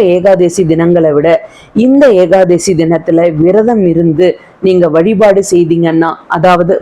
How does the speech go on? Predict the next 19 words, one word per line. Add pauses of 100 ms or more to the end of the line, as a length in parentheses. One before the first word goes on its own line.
மற்ற (100)
ஏகாதசிகள்ல (400)
நீங்க (100)
விரதம் (120)
இல்லைன்னா (120)
கூட (320)
இந்த (520)
நிர்ஜலா (140)
ஏகாதசி
அன்று (180)
நீங்க (140)
வழிபாடு (100)
தரணும். (500)
இந்த (120)
வழிபாட்டை (140)
நீங்க (160)
கண்டிப்பாக
செய்யும்
பொழுது